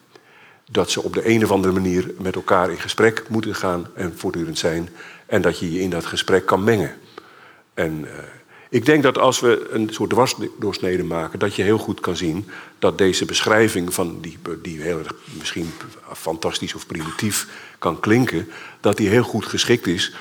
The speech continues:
om de menselijke werkelijkheid te beschrijven. Want wij zijn uiteindelijk, eh, voortdurend met elkaar in communicatie. We hebben intenties, we hebben een stemming, we hebben een geheugen, we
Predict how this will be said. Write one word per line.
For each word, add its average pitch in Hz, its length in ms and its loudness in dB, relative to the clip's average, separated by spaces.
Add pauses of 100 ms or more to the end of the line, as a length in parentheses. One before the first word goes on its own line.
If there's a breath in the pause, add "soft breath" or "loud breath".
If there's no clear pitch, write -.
(280 loud breath)
om 101 180 4
de 95 80 2
menselijke 92 540 0
werkelijkheid 120 400 4
te - 80 0
beschrijven. 82 520 0
Want 82 340 -4
wij 87 180 2
zijn 80 200 -4
uiteindelijk, 78 480 -6 (320 loud breath)
eh, 82 180 -2 (160)
voortdurend 110 500 0
met 113 120 4
elkaar 87 300 2
in 80 80 -2
communicatie. 80 840 -4 (200 loud breath)
We - 80 0
hebben 80 180 0
intenties, 92 560 0
we 82 80 -4
hebben 82 220 -2
een 85 80 -4
stemming, 104 380 2
we 92 80 4
hebben 92 180 2
een 92 80 -2
geheugen, 107 460 2
we - 60 -14